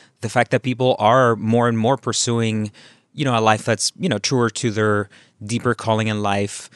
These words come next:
uh, and that's more authentic, which would entail, uh, following their instincts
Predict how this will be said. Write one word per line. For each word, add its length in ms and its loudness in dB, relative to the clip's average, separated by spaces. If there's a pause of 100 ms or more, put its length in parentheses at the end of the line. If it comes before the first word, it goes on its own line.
(320)
uh, 240 0
and 120 -2
that's 200 -2
more 180 2
authentic, 600 -2 (160)
which 440 -2
would 140 0
entail, 560 -2
uh, 140 -6
following 340 0
their 140 -4
instincts 600 -8